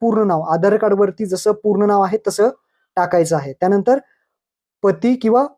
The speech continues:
वडिलांचे नाव, आता पती किंवा वडील म्हणजे जिथं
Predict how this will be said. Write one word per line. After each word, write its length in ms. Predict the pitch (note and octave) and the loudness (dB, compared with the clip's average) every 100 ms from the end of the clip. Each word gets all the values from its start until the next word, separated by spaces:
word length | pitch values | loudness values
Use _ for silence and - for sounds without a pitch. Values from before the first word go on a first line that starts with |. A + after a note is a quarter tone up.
| _ E3+ | _ -2
वडिलांचे 560 | F3+ A3 A3 G3 F3 | 0 2 0 0 -2
नाव, 180 | D#3+ C#3 - _ _ _ - | -4 -6 -12 _ _ _ -10
आता 280 | D#3+ G#3 A3 _ _ _ _ _ _ _ _ _ _ _ _ - | -4 -2 -2 _ _ _ _ _ _ _ _ _ _ _ _ -2
पती 480 | F#3 D#3+ A#3 C#4+ - _ | -2 0 0 -2 -6 _
किंवा 180 | - A3+ | 0 2
वडील 360 | A3+ A3+ E3+ B2+ _ _ _ | 2 0 -2 -8 _ _ _
म्हणजे 240 | E3+ F3+ G#3 | -12 -8 -6
जिथं 280 | G#3 - | -4 -4